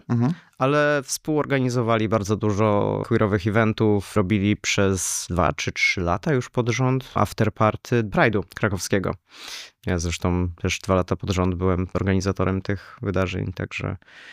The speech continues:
Speaker 1: Jeszcze bym przypomniał, prócz
Speaker 2: I to była cała lista,
Speaker 1: afterów.
Speaker 2: mówisz?
Speaker 1: Czy jeszcze jest jedno miejsce, no ale to już jest chyba najpopularniejsze, czyli Slay
Speaker 2: Czyli Slay
Speaker 1: Space.
Speaker 2: Space, mhm. No tak,
Speaker 1: Tak.
Speaker 2: tak, tak.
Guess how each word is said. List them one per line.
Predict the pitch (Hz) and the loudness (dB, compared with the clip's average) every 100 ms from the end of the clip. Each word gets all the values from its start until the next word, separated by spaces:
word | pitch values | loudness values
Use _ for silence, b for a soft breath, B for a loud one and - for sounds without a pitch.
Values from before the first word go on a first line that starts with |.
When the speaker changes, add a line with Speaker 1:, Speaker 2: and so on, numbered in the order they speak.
| B | B
Speaker 1:
Jeszcze | 113 - | 0 4
bym | 117 | 4
przypomniał, | 113 117 120 117 113 | 4 0 2 2 2
prócz | - 107 110 | 2 2 4
Speaker 2:
I | |
to | 139 | 4
była | 123 | 4
cała | 127 127 | 2 2
lista, | 120 113 175 | 2 2 2
Speaker 1:
afterów. | 113 117 | 2 2
Speaker 2:
mówisz? | 120 110 165 - - b b | 0 0 0 -2 -10 b b
Speaker 1:
Czy | - | 2
jeszcze | 127 - 135 131 | 2 4 4 4
jest | 131 - - - | 0 -2 -2 2
jedno | 147 156 139 131 | 4 6 8 8
miejsce, | 127 131 131 - 127 127 127 | 8 6 4 2 4 6 4
no | 123 - | 2 4
ale | 117 | 4
to | 120 117 | 2 2
już | 113 - | 0 -2
jest | 120 - | -6 -2
chyba | 113 | 0
najpopularniejsze, | 113 113 - 113 110 110 113 113 113 | 2 0 -2 2 4 4 2 0 -4
czyli | - 110 | -4 -4
Slay | - 113 | 2 4
Speaker 2:
Czyli | 127 | 4
Slay | - 123 107 | 4 4 4
Speaker 1:
Space. | - 110 104 | 2 0 0
Speaker 2:
Space, | - 110 | 0 0
mhm. | 127 131 131 131 151 | 2 2 0 -2 0
No | 143 | 2
tak, | 120 101 95 | 4 4 4
Speaker 1:
Tak. | - | 0
Speaker 2:
tak, | 107 92 | -2 -2
tak. | - 90 | -2 -4